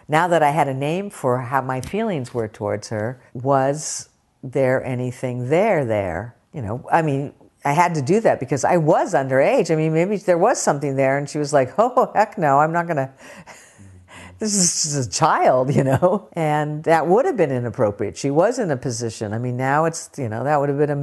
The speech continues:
Me Too all over the place. So when I did go back to her to check in and see, was there anything on her side? And she said there wasn't, then that was disappointing to me, but didn't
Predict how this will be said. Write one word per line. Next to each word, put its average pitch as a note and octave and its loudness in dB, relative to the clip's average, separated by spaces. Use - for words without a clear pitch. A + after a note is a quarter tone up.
Me E3+ 2
Too F3+ 0
all C#3+ 2
over G3 2
the D3 0
place. A#2 -4
So B2+ -2
when D3 -6
I C3 -2
did F3+ 0
go C#3+ 2
back B2 0
to B2 -8
her A#2 -6
to A2+ -4
check G#2 -4
in A2+ -6
and A2 -10
see, A2+ -4
was G#2+ -18
there A2 -6
anything A#2+ -8
on G#2+ -6
her C#3+ -6
side? G#2 -4
And B2 -8
she - -8
said A2 -6
there A2 -4
wasn't, D#3+ 0
then C3 -6
that C3 -4
was G#2+ -6
disappointing G#2 -14
to - -16
me, F2 -16
but C#4 -6
didn't G#2 -12